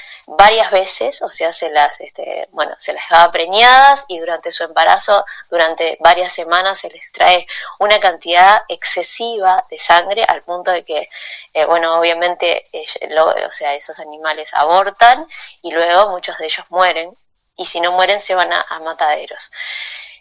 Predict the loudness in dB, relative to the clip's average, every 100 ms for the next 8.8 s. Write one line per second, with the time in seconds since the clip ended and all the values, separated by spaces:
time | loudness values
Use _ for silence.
0 | 0 2 2 2 0 -6 -8 _ -2 -2
1 | -2 -2 2 4 4 2 -2 -4 0 0
2 | 0 -4 -4 -4 -4 -4 0 2 2 0
3 | -12 _ _ -6 -4 -4 -6 -6 -6 -6
4 | -8 -4 -4 -6 -10 -10 -2 0 0 -2
5 | -8 -10 -12 -10 -8 -2 0 0 -2 -6
6 | -8 -4 2 4 2 -4 -8 -16 -18 -20
7 | _ _ -10 -4 2 2 4 2 0 0
8 | 0 4 4 4 4 2 2 0